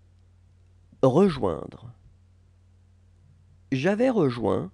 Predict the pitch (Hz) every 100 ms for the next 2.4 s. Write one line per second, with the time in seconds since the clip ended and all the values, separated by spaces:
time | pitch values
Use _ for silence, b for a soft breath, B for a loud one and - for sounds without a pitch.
0 | _ _ _ _ _ _ _ _ _ _
1 | _ _ _ - 110 101 110 135 147 147
2 | 131 120 143